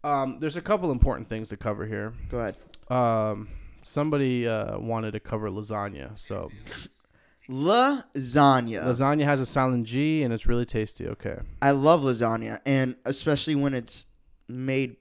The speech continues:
Speaker 2: correctly, like, with the crispy edges. I like that.
Speaker 1: And then, uh, a question also.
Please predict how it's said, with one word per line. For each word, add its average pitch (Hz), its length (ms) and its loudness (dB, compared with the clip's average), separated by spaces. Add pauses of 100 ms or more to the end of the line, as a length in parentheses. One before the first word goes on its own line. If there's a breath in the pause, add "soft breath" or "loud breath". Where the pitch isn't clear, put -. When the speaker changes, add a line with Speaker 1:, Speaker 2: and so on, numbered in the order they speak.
Speaker 2:
correctly, 117 600 -2 (260)
like, 113 200 -8
with 110 120 -12
the 117 60 -8
crispy 117 440 -8
edges. 98 300 -8
I - 60 -8
like 80 220 -8
that. - 180 -8 (340)
Speaker 1:
And 123 160 -2
then, 117 240 -2
uh, 107 380 -6 (560)
a - 60 -12
question 120 500 2
also. 104 440 -6